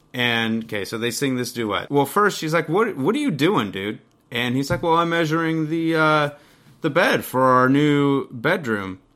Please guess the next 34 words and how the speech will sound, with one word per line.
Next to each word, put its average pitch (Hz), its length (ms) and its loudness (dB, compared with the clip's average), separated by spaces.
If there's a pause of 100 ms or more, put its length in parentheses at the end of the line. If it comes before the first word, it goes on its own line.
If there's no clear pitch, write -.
(160)
And 127 100 -4
I'm 139 60 0
like, 139 120 -2
"W-, 120 220 -10
wait, 123 280 -2
we 113 80 0
have 123 80 0
a 127 120 0
new 117 40 -2
bedroom? 151 540 -2
Who 143 140 -2
got 151 220 2
us 120 120 -6
the 131 80 -2
new 127 180 0
bedroom?" 127 340 -2
It's - 80 -8
like, 127 140 -4
"The 151 80 -6
Count 208 280 0
did." 101 260 -4 (340)
And - 80 -20
she's 107 160 -8
like, 101 260 -6 (300)
"The 101 420 -6
Count 113 560 -2 (640)
got 123 240 0
us 123 180 -4
this?" 135 560 -4
You 127 220 -2
realize 147 520 2
it's 127 480 -6
next 135 480 -4
to 127 320 -2